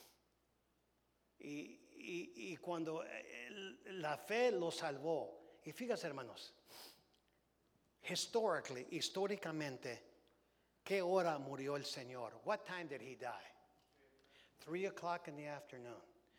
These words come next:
Murió a las tres de la tarde. That's plain day, yes or no? Ese es el día pleno, ¿sí o no? Hay mucha luz. He wasn't embarrassed to identify himself with Jesus in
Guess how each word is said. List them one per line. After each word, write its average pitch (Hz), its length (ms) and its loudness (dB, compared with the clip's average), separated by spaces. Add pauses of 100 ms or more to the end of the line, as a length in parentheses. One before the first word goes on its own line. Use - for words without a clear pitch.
(200)
Murió 143 480 2
a 143 120 2
las 127 220 0
tres 156 280 0
de 156 60 -2
la 143 140 0
tarde. 123 380 -4 (880)
That's 247 360 8 (460)
plain 226 320 10
day, 285 360 12 (160)
yes 190 240 2
or 185 60 0
no? 147 160 -2 (1700)
Ese 240 260 8
es 233 60 8
el 190 220 8
día 254 260 12
pleno, 320 360 12
¿sí 233 160 12
o 220 60 12
no? 185 520 12
Hay 208 120 8
mucha 269 300 12
luz. 233 440 12 (2750)
He 165 140 -2
wasn't 151 320 -4
embarrassed 143 640 2
to 151 80 -6
identify 147 500 -4
himself 131 300 -6
with 135 160 -8
Jesus 147 400 -4
in 123 80 -10